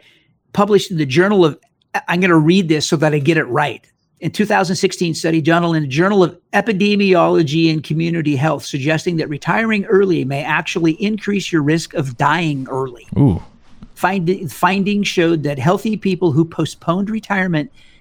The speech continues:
Speaker 1: and chose to retire a year later than those in a comparison group had an eleven percent lower risk of dying early.
Speaker 2: Wow. Significant.
Speaker 1: Early retirement's bad for your health. And there's, there's a couple of other studies that were quoted in this article.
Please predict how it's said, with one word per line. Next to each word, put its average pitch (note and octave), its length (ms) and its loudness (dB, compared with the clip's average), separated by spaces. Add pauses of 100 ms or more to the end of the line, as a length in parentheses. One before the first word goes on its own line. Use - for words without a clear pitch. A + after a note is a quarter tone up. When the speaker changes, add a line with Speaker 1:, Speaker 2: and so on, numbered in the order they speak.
Speaker 1:
and D3 120 -6
chose F3+ 360 0
to F#3+ 80 -6
retire F3 480 0
a E3+ 120 -4
year D#3+ 400 0
later F#3 560 0 (260)
than D3 240 0
those D#3 340 2
in E3 80 0
a D#3+ 80 0
comparison E3+ 720 -2
group C3 320 -2 (380)
had F3 300 0
an D#3+ 220 -2
eleven E3 460 2
percent F3 420 -6
lower D3 760 2
risk C3+ 460 -8
of C3+ 160 -6
dying C3+ 420 -2 (120)
early. D3 500 -4
Speaker 2:
Wow. D#3 320 0 (300)
Significant. A#2+ 580 -2 (460)
Speaker 1:
Early B3+ 240 2
retirement's G#3 580 -2
bad C3 440 -2
for F3 120 2
your F3+ 160 6
health. A3 460 -2 (140)
And F#3 180 4
there's, G#3 220 4
there's F#3+ 220 4
a G3+ 60 0
couple G#3+ 280 2
of F#3+ 100 2
other G3 180 2
studies E3+ 400 -2
that D#3+ 120 0
were D3 120 -4
quoted F3 460 2
in B2+ 140 -4
this A#2+ 180 -6
article. G3 460 -4